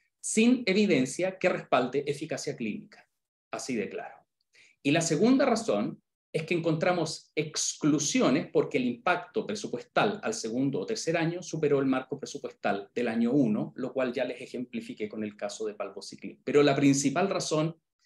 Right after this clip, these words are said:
eh, de inconsistencia es que no se respaldaba el resultado de favorabilidad con la eficacia clínica que está reportada por el report, o por el informe del Ministerio de Salud. No es que no haya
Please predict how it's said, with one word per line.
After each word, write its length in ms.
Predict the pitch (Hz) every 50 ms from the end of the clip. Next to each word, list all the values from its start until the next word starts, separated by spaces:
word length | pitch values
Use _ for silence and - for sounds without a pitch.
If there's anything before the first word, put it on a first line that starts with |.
| _ _ _ _
eh, 280 | - 160 160 156 147 151
de 100 | - 127
inconsistencia 960 | 123 127 127 156 147 - - 127 - - 147 143 147 147 147 - 160 165 156 -
es 260 | - 135 135 135 - -
que 320 | - 113 120 120 - - _ _ _ _ _ _
no 220 | - 127 131 147 160
se 120 | 160 208
respaldaba 680 | - 185 165 - - 160 151 151 151 120 101 98 101 - -
el 80 | 123 117
resultado 480 | 120 - - 117 - - 127 123 123
de 60 | 113
favorabilidad 840 | 110 - - 147 147 151 156 156 147 135 127 120 107 104 107 - - _ _ _ _
con 140 | - 139 131
la 80 | 123 123
eficacia 460 | - - - - 107 - - 123 -
clínica 400 | - 120 113 117 117 127 123 -
que 80 | -
está 200 | - - _ 143
reportada 880 | 135 143 139 - 120 117 113 - - - 151 175 202 226 240 311 - - _ _ _ _
por 400 | _ 151 156 180 - - - - _ _
el 120 | 160 175
report, 440 | 190 190 214 - 226 - - - -
o 80 | 143 -
por 140 | 147 143 151
el 220 | 143 147 143 151
informe 400 | 156 156 160 - 135 147 160 165
del 100 | 165 165
Ministerio 320 | 165 160 160 - 170 170
de 60 | 180 -
Salud. 220 | 262 - - - - _ _ _ _ _
No 180 | 262 277 170
es 60 | 196
que 160 | 196 - 202 165
no 160 | 143 147 160
haya 440 | 180 180 175 160 160 156 - -